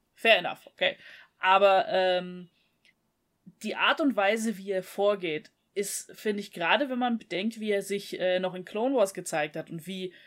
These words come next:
ähm, berechnend er da war, stellenweise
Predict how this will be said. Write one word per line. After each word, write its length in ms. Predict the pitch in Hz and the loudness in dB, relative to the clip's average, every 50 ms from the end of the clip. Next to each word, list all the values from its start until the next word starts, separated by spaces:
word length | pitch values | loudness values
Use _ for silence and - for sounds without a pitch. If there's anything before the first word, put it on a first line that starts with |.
| - _ _ _ _ - - | -20 _ _ _ _ -10 -4
ähm, 720 | 160 170 170 165 165 160 160 160 160 156 151 143 - _ _ | 0 0 2 2 2 0 0 -2 -4 -8 -12 -14 -14 _ _
berechnend 520 | - 185 165 185 240 - - 294 247 214 - | -4 0 2 2 2 2 0 -2 -2 -2 -2
er 100 | - 160 | -4 -4
da 160 | 160 147 143 | -2 -4 -4
war, 220 | 139 135 131 135 - - - _ _ _ _ | -4 -6 -8 -8 -10 -14 -20 _ _ _ _
stellenweise 1120 | - - - - 180 175 196 220 226 202 190 180 190 190 185 170 185 180 175 165 147 - | -10 -8 -2 2 4 4 4 4 4 2 4 4 4 4 2 2 2 2 2 0 -2 -6